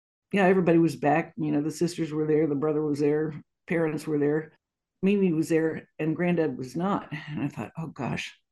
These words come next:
I wonder if Granddad even knows about this," you know, 'cause everybody else was acting like nothing ever happened. You know, to me, the world had just come to an end, <laughs> you know. I heard the elevator, and that meant that Granddad had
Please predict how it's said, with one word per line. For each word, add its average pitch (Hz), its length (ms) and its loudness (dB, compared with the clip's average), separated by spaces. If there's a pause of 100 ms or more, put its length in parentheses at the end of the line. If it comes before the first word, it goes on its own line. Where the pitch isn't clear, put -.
(480)
I 160 60 2
wonder 175 260 6
if 151 100 -2
Granddad 160 460 2
even 147 240 4
knows 147 220 2
about 117 260 -2
this," - 360 -10
you - 100 2
know, 139 60 4
'cause 185 160 4
everybody 175 320 6
else 202 220 4
was 135 120 -2
acting 147 260 2
like 143 180 2
nothing 143 260 2
ever 127 160 -4
happened. 160 420 -4 (320)
You 175 80 0
know, 147 80 2
to - 200 -8
me, 185 140 2
the 175 100 2
world 180 320 4
had 120 100 -4
just - 220 -2
come 143 180 0
to 123 120 0
an 131 80 0
end, 131 340 -2 (120)
<laughs> 180 120 0
you 175 120 0
know. 165 300 0 (1160)
I 180 80 4
heard 202 220 4
the 170 140 4
elevator, 170 500 2
and 160 160 0
that 160 200 -4
meant 165 220 -6
that 151 160 -4 (400)
Granddad 165 380 4
had 147 240 -2